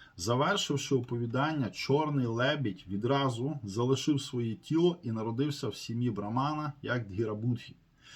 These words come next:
який з дитинства оспівав десяту главу Шримад Бхагавад-гіти. І хто б не почув його оспівування, той отримав милість Господа Вішну,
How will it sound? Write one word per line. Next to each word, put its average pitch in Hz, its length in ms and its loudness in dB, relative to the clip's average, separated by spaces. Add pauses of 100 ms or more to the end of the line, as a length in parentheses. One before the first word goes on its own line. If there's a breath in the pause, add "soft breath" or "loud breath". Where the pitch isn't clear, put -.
(340 loud breath)
який 151 260 4
з 117 100 4
дитинства 143 680 2
оспівав 127 600 0
десяту 135 640 0
главу 113 380 0
Шримад 113 540 -4
Бхагавад-гіти. 104 800 -2 (540 soft breath)
І 101 80 -4
хто - 380 2
б 170 60 2
не 165 120 2
почув 165 540 0 (120)
його 120 240 2
оспівування, 156 680 0
той 151 300 2
отримав 127 520 0
милість 127 440 2
Господа 113 460 -2
Вішну, 120 480 -2